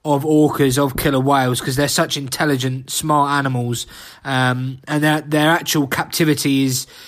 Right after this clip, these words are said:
something that I think in the near future is go-, is going to be abolished. Um, but it is just such a powerful documentary. It's a brilliant watch. I think Shivani's made a fantastic choice there.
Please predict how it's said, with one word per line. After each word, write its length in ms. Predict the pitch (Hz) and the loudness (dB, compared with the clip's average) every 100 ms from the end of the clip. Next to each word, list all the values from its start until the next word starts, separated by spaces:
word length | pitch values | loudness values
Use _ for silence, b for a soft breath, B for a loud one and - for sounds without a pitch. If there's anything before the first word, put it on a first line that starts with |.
| B B | B B
something 480 | - 175 151 156 | 0 0 0 -2
that 80 | 151 | -2
I 120 | 147 | -4
think 280 | 131 165 143 | -2 -2 0
in 100 | 151 | -2
the 60 | 143 | 0
near 220 | 151 147 | 0 0
future 420 | 156 165 156 170 | 0 -2 -2 0
is 160 | 147 131 | 0 0
go-, 140 | 165 | -2
is 140 | 151 135 | -2 -2
going 320 | 156 156 151 | 2 2 0
to 120 | 147 | 0
be 140 | 147 151 | 4 4
abolished. 640 | 143 160 180 165 - - B B B B | 4 2 2 0 -4 -8 B B B B
Um, 440 | 143 135 135 131 - | 0 0 -2 -6 -4
but 160 | 156 147 | 0 0
it 80 | 139 | 2
is 260 | 156 151 | 4 2
just 260 | - 165 - | 2 0 0
such 200 | 175 151 | -2 -2
a 60 | 139 | -4
powerful 500 | - 160 156 151 139 | 0 2 2 0 0
documentary. 640 | 151 139 147 143 135 139 | -2 -2 -2 -2 -2 -2
It's 120 | 131 | -2
a 40 | 135 | 0
brilliant 440 | 175 165 143 143 | 2 4 4 2
watch. 440 | 143 127 - - | 0 0 -4 -10
I 140 | 131 131 | -8 -6
think 200 | 151 143 | -6 -4
Shivani's 440 | 147 143 139 127 | -2 0 0 -2
made 160 | 139 131 | -2 -4
a 40 | |
fantastic 600 | 131 131 131 147 - 123 | -4 -6 -6 -8 -8 -12
choice 320 | - 135 127 - | -8 -8 -8 -10
there. 260 | 107 110 | -16 -18